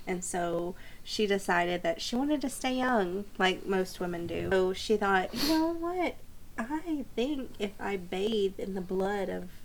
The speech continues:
young girls, it'll keep me young." So in the town, just like Lost Boys, all of these children keep going missing.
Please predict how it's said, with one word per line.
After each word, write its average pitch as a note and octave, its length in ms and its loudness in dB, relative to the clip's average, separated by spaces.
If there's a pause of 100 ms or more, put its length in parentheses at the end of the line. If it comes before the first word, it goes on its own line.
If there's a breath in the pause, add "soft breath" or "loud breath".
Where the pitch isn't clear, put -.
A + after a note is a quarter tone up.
(200)
young G3 240 6
girls, F#3 480 2
it'll F3 180 -2
keep - 240 -6
me F#3+ 120 -2
young." F#3 520 -2 (800 soft breath)
So B3 160 10
in B3 80 10
the A#3+ 100 6
town, A#3+ 760 6 (180)
just G#3 240 4
like G3 200 2
Lost G#3+ 360 0
Boys, F#3 640 2
all D4 220 -2
of C#4+ 100 2
these C#4 200 -2
children B3 640 0
keep - 240 -6
going A#3+ 260 0
missing. G#3+ 540 -4